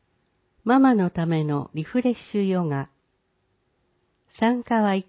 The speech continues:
回のみ。日にち、十月十日火曜。二、二十四日火曜。時間、十時三十分から十一時三十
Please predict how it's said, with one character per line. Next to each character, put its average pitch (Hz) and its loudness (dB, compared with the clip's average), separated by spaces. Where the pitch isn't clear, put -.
回 220 2
の 165 0
み。 143 -6
日 190 4
に 220 2
ち、 - -6
十 214 2
月 254 2
十 214 2
日 196 -2
火 180 0
曜。 160 0
二、 185 0
二 254 2
十 190 0
四 143 -2
日 - -4
火 165 -4
曜。 151 -2
時 175 -8
間、 170 -2
十 254 4
時 175 -2
三 185 0
十 208 -2
分 151 -2
か 143 -6
ら 139 -4
十 220 0
一 226 -4
時 160 -6
三 175 -4
十 170 -8